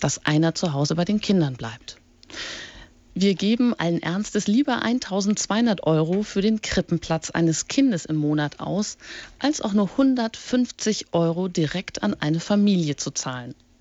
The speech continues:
Wir lassen es uns also mächtig was kosten,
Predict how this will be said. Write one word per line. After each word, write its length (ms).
Wir 120
lassen 340
es 140
uns 260
also 340
mächtig 600
was 220
kosten, 520